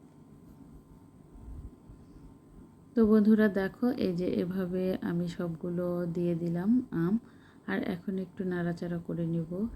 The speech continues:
সামান্য লবণ দিব, কারণ লবণটা দিলে একটু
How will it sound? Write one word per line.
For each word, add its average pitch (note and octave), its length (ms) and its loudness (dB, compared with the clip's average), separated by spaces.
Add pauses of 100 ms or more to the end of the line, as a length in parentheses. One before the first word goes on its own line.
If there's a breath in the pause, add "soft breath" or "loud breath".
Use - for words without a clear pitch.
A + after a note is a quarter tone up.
(180)
সামান্য G3 400 -2
লবণ E3+ 560 0
দিব, E3+ 320 -2 (1120 loud breath)
কারণ E3+ 640 0
লবণটা E3+ 440 -2
দিলে E3+ 280 -2
একটু E3 260 -6